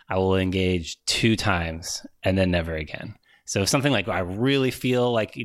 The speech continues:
I need to engage on, I'll, like, reply, and then whatever the next thing is, I'll reply to that thing and then never anymore.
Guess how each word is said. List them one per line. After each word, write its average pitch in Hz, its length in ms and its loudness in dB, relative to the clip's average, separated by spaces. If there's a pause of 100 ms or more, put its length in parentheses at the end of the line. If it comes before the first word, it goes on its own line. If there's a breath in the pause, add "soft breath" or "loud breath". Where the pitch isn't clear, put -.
I 107 100 -2
need 110 240 0
to 107 140 -2
engage 98 420 -2
on, 110 200 0
I'll, 98 240 2
like, 92 240 0 (100)
reply, 107 680 0 (420 loud breath)
and 98 140 -2
then 98 280 2
whatever 104 280 2
the 104 100 0
next 101 180 -2
thing 107 160 -2
is, 104 160 0
I'll 95 160 0
reply 98 300 0
to 92 80 2
that 95 240 0
thing 87 260 -2
and 90 100 -2
then 87 140 -2
never 82 300 -4
anymore. 80 420 -16